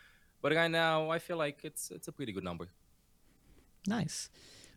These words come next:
Speaker 2: Well, uh, from me personally, yeah, I think, I think I, in many ways, I do represent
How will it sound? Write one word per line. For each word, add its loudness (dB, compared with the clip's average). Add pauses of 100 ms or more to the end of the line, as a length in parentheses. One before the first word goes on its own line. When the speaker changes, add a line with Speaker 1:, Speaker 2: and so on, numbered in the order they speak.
(140)
Speaker 2:
Well, 8
uh, 6
from 6
me 6
personally, 4
yeah, 6
I 6
think, 2 (120)
I 10
think 4
I, 6
in 4
many 6
ways, 6
I 6
do 6
represent 4